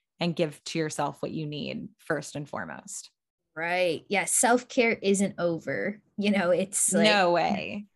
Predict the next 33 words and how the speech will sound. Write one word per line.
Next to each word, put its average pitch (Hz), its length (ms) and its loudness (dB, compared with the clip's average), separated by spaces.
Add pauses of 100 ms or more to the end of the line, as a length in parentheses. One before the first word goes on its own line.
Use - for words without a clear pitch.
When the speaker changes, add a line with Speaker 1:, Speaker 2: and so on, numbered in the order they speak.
(120)
Speaker 2:
like 190 160 4
Speaker 1:
It's 240 100 4
actually 262 300 2
gonna 277 140 4
get 214 160 2
more 190 120 4
intense. - 580 -6 (220)
Speaker 2:
Yeah. 190 380 2 (300)
Like, 175 240 -4 (240)
Speaker 1:
Yeah. 156 140 4
Speaker 2:
definitely. - 160 -10 (920)
Also, 233 240 4 (240)
I'll 226 160 4
have 208 240 2
you 262 180 10
know, 180 320 4 (140)
Speaker 1:
<clears throat> - 140 -6
Speaker 2:
I - 1080 -2
have 208 200 2
my, 214 240 4
um, 180 480 0 (320)
I - 40 2
have 208 100 4
my 208 180 4
T 220 340 2
I 190 200 4
eighty-four 185 680 2
calculator 220 800 0
with 214 300 -4
me 226 200 0
today. 180 140 -2
Speaker 1:
Bless 233 340 2
you. 226 640 2